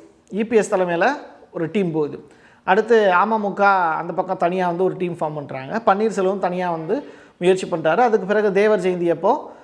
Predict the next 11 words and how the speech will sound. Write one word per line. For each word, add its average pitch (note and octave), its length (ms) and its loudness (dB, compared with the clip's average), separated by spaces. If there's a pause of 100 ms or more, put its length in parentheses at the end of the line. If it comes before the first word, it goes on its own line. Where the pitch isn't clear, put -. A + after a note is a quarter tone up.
(180)
இவங்க G#3 200 4
எல்லாரும் G#3+ 280 4
ஒண்ணா G#3+ 220 -2
சேர்ந்து G#3 220 -4
மீட் G3+ 220 0
பண்றாங்க. F3+ 580 0 (380)
But F#3 200 -2
கட்சி G3 420 0
இணையலைன்னு G3 440 2
சொன்னதுனால E3 480 0 (260)
அவரு F3+ 520 -2